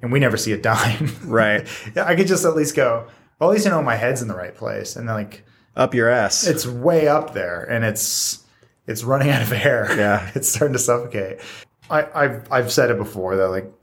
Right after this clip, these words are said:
Speaker 1: there are no original ideas out there, and these things are just floating out there. It's just who's gonna pick 'em out and figure it out or do something unique with it. But, um, at some point, especially around this chapter, gotta get out of that headspace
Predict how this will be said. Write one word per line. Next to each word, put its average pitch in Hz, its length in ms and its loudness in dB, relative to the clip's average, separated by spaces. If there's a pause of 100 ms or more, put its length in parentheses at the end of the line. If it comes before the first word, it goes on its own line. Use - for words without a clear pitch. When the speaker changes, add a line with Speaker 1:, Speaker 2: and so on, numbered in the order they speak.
(760)
Speaker 1:
there 123 160 4
are 123 160 6
no 117 140 4
original 110 340 2
ideas 98 380 0
out 98 220 2
there, 98 540 2
and 98 480 -2 (380)
these 110 160 0
things 117 160 2
are 110 60 4
just 101 160 0
floating 101 280 2
out 98 160 0
there. 101 180 4
It's 101 120 0
just 101 160 0
who's 101 160 -2
gonna 98 240 -2 (500)
pick - 160 0
'em 104 80 2
out 98 360 4
and 92 360 -4
figure 98 380 0
it 92 80 0
out 95 180 2
or 92 60 -2
do 92 160 -6
something 92 340 -6
unique 92 340 -10
with 107 160 -6
it. 57 220 -4
But, 53 300 -4 (480)
um, 90 420 0 (880)
at 135 160 0
some 156 260 2
point, 123 240 0
especially 123 320 0
around 113 200 2
this 107 160 -2
chapter, 101 600 0 (640)
gotta 120 240 2
get 107 120 0
out 98 120 0
of 92 60 -2
that 95 160 -8
headspace - 680 -12